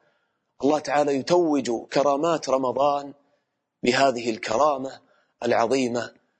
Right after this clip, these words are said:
التي تكون في هذه الليالي العشر الأخيرة من رمضان، ألا وهي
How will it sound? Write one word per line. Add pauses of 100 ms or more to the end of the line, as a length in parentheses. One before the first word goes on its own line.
(420)
التي
تكون
في
هذه
الليالي (400)
العشر
الأخيرة
من
رمضان، (800)
ألا
وهي